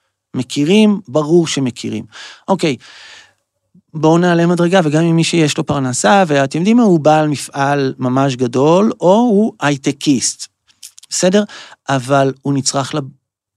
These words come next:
הוא נצרך לבריות לעניין של כבוד. זאת אומרת, אם מכבדים אותו, אז יש לו חיים, והוא מרגיש טוב. אם לא מכבדים אותו, אין לו חיים. אתם מכירים כאלה?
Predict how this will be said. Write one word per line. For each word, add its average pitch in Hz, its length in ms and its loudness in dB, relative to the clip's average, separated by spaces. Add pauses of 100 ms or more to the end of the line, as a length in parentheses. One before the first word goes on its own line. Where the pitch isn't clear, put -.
(140)
הוא 131 140 -6
נצרך 139 320 -2
לבריות 151 520 0 (220)
לעניין 127 280 0
של 165 120 -6
כבוד. 127 500 -2 (640)
זאת - 200 -10
אומרת, 131 420 -2
אם 170 120 2
מכבדים 117 560 -2
אותו, 185 300 -2
אז 175 100 -2
יש 196 200 -2
לו 131 80 -4
חיים, 117 260 -4
והוא 120 140 -2
מרגיש 120 320 -2
טוב. 147 240 0
אם 120 140 2
לא 135 160 4
מכבדים 135 440 0
אותו, 131 260 -2 (100)
אין 170 100 4
לו 170 100 4
חיים. 160 440 0 (880)
אתם 127 120 -2
מכירים 131 400 0
כאלה? 185 380 -2